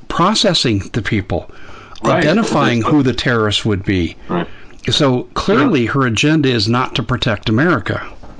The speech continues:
Speaker 2: Well, well, that's exactly right. And I think everybody's kind of understanding it's not that she's, uh,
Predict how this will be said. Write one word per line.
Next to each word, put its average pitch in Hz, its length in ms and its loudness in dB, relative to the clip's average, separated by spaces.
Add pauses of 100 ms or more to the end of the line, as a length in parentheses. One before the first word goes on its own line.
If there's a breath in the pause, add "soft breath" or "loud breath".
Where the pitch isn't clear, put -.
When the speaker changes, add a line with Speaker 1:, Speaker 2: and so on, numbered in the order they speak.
(360)
Speaker 2:
Well, 117 140 2
well, 120 220 2
that's 131 280 2
exactly 113 520 0
right. 107 360 0
And 95 200 2
I 95 100 2
think 147 240 -2
everybody's 104 460 2
kind 101 180 0
of 85 80 0
understanding 92 640 2
it's 82 280 0
not 95 260 0
that 82 180 0
she's, 95 400 0
uh, 85 260 2